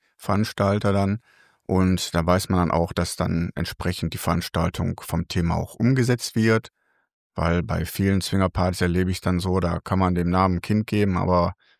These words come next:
interessiert sich keiner für. Und ja, deswegen gucke ich da halt gezielt dann, wer, wann, wo, welche Veranstaltung ist, welche dann auch beim zahlbar ist als Solomann.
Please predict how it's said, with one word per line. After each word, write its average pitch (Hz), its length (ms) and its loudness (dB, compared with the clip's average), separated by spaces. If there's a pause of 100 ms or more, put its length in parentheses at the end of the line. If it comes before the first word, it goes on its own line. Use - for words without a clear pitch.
(200)
interessiert 95 420 -2
sich 110 160 -6
keiner 104 360 2
für. 104 400 0 (720)
Und 90 440 0 (140)
ja, 82 240 2
deswegen 90 340 0
gucke - 160 -4
ich 87 60 -10
da 87 100 -2
halt 87 160 -2
gezielt 104 420 -2 (520)
dann, 92 260 0
wer, 92 240 4 (140)
wann, 104 260 2
wo, 101 180 2
welche 98 220 2
Veranstaltung 110 680 0
ist, 101 140 -6
welche 87 260 -4
dann 85 80 -4
auch 85 120 -8
beim 90 180 -6
zahlbar 110 380 -2
ist 113 140 -6
als 101 160 -6
Solomann. 107 580 2